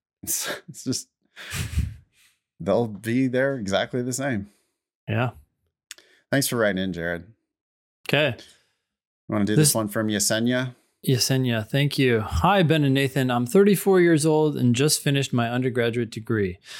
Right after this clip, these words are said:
Speaker 2: My G P A is below a three point oh, about two point six to be exact. I have a career in tech and want to change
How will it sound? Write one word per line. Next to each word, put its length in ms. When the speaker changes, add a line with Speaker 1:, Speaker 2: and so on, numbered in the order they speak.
Speaker 2:
My 140
G 240
P 240
A 200
is 180
below 560
a 120
three 320
point 300
oh, 440
about 440
two 160
point 300
six 460
to 140
be 220
exact. 600
I 60
have 180
a 60
career 460
in 260
tech 640
and 220
want 240
to 100
change 520